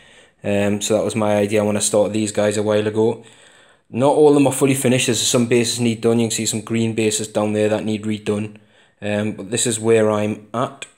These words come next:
So we'll start in the back. You can have a look at...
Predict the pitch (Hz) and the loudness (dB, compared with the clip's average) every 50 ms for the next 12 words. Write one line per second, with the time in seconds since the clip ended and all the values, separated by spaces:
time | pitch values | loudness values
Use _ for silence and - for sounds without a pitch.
0 | _ - - - - 107 104 107 101 - - - - - 131 127 120 120 113 - | _ -12 -8 -6 -6 -6 -6 -6 -6 -4 -4 -4 -4 -4 -4 -4 -4 -6 -8 -10
1 | - - - - - - - - - 139 131 113 107 - - 117 143 - - - | -16 -20 -20 -20 -20 -20 -20 -20 -20 -20 -20 -20 -20 -16 -14 -14 -14 -14 -18 -20
2 | - - 107 104 - - 113 107 107 107 107 110 110 107 - - 117 110 113 - | -20 -20 -18 -16 -14 -12 -10 -8 -6 -6 -6 -6 -6 -8 -10 -10 -10 -10 -10 -12
3 | - - | -14 -20